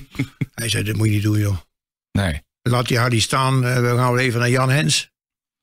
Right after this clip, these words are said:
Speaker 2: Eh, die, die heeft wel een andere mooie machine staan." En zo kocht ik die vierhonderd cc, eh, Horrocks Regina.
Speaker 1: Want, hey, ha-, had je toch ook zoiets met Harley,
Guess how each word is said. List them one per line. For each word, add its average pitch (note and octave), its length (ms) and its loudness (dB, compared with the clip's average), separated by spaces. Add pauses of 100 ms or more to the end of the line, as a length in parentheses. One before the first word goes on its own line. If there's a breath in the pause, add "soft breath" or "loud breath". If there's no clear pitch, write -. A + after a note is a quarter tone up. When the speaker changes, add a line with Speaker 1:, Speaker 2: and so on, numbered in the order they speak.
(600)
Speaker 2:
Eh, B2+ 160 -2
die, C3 220 0
die B2+ 100 0
heeft B2+ 120 2
wel C3 140 0
een C3+ 60 2
andere D3+ 220 0
mooie C#3+ 220 2
machine B2+ 380 2
staan." A#2 340 0
En A#2 80 0
zo A#2+ 180 0
kocht - 260 -4
ik A2+ 80 -4
die A#2 160 -2
vierhonderd C3 500 0
cc, C3 520 -2 (540)
eh, C3 720 0
Horrocks B2 320 0
Regina. B2+ 520 0 (440 loud breath)
Speaker 1:
Want, B2+ 260 -4
hey, C#3 320 -2
ha-, B2 300 0
had C#3 140 0
je B2 80 -2
toch A#2 200 -2
ook D3 140 -2
zoiets A#2+ 400 -2
met A2+ 280 0
Harley, A#2 420 0